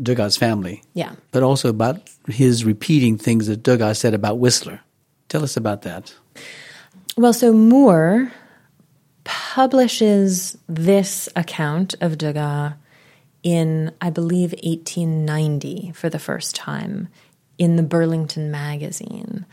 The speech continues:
Speaker 2: Um, so while Degas is
Speaker 1: A
Speaker 2: still
Speaker 1: London-based
Speaker 2: living.
Speaker 1: publication.
Speaker 2: Exactly.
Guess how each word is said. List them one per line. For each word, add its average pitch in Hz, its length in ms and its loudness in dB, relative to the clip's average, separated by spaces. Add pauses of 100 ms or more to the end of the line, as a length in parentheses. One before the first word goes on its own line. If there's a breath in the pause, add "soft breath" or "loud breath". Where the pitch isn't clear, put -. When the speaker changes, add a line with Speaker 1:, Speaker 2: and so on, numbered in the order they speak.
(260 loud breath)
Speaker 2:
Um, 160 240 2
so 156 380 0 (180)
while 175 360 2
Degas 160 460 -2
is 151 60 -4
Speaker 1:
A - 40 -4
Speaker 2:
still 123 100 0
Speaker 1:
London-based 120 500 4
Speaker 2:
living. 143 80 -6
Speaker 1:
publication. - 540 -6
Speaker 2:
Exactly. - 800 -6